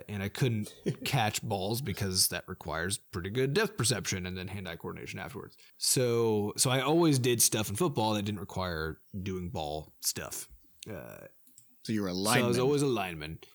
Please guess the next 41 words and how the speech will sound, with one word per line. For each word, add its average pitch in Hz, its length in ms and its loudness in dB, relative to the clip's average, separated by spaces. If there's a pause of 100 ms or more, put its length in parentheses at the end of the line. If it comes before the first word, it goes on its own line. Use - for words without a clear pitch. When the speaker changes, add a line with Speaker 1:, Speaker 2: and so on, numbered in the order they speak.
Speaker 1:
And 127 360 0
so 175 140 6
I 175 140 2
was, 170 400 6
so - 180 6
this 147 180 6
kind - 180 4
of 143 100 4
all 127 320 0 (280)
came 139 140 2
to 127 60 4
head 131 80 2
because 117 180 2
in 110 60 0
football, 131 420 2
it's 110 180 4
a, 113 100 4 (100)
it's 120 120 0
a 120 60 2
group 135 420 2 (280)
punishment 101 720 0
activity, 82 560 -4
right? 85 240 -8
So 98 320 0 (340)
anytime 156 460 4
one 135 140 2
individual 113 440 0
fucks 104 400 -2
up, 120 140 -2 (220)
everybody 110 840 0
on 92 140 -4
the 87 80 -6
team 104 240 -2
is 92 80 -6
punished. - 540 -8 (100)
So - 140 -4
that's 98 200 -2
kind 98 160 -8
of 82 80 -8
the, 78 180 -8
the, 92 180 -10